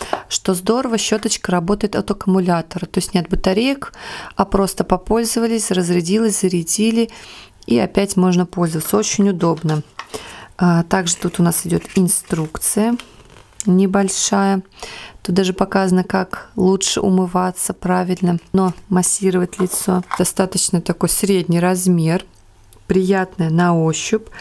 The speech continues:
а, силиконовая. Здесь у нас вставка небольшая пластиковая, и тоже здесь у нас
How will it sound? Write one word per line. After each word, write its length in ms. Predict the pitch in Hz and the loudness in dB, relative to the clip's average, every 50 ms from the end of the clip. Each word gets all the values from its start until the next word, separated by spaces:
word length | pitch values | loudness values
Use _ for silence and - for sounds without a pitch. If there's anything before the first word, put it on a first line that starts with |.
| - - - - - - - - | -18 -18 -18 -18 -20 -20 -6 -2
а, 280 | 190 180 180 180 180 175 | 0 2 4 2 2 0
силиконовая. 880 | - - - - - 180 175 185 180 - - 185 180 175 175 170 170 170 | 0 -2 -2 -2 -2 0 0 0 -2 0 0 2 2 4 2 2 2 0
Здесь 380 | 170 - - 190 190 - - | 0 0 0 0 0 2 2
у 60 | 196 180 | 2 2
нас 320 | 175 170 - - - - - - _ _ _ - _ _ _ - _ - - _ - _ - - - - - - | 2 2 0 -4 -10 -12 -16 -20 _ _ _ -20 _ _ _ -20 _ -20 -20 _ -18 _ -14 -14 -14 -16 -8 -8
вставка 500 | - - - - 185 180 - - - 175 | -8 -2 0 0 -2 -2 -4 0 2 2
небольшая 460 | 170 165 170 175 170 - - - 170 | 4 4 2 0 0 0 -2 -2 -4
пластиковая, 680 | - - 180 170 165 160 - - - - - 208 196 | -4 -2 -2 0 0 -2 -4 -6 -8 -2 0 0 0
и 200 | - - 214 240 | 0 0 -2 -2
тоже 360 | 240 - - 190 208 208 208 185 | -2 0 0 0 2 2 0 0
здесь 320 | 170 175 196 202 - - | 2 0 0 0 0 2
у 40 | 190 | 2
нас 280 | 175 180 196 196 - | 2 4 2 0 -4